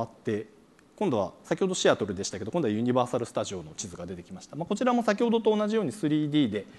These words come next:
えー、情報が表示されていますけれど、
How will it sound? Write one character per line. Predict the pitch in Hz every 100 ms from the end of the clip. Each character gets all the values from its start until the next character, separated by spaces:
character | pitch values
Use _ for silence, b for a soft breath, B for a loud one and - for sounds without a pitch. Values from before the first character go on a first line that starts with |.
| B B
え | 120 101 92 87 82 80 90
ー、 |
情 | 113
報 | 110 101
が | 98
表 |
示 | 107 95
さ | - 95
れ |
て | -
い | 101
ま | 113
す | -
け | 190
れ |
ど、 | 208 220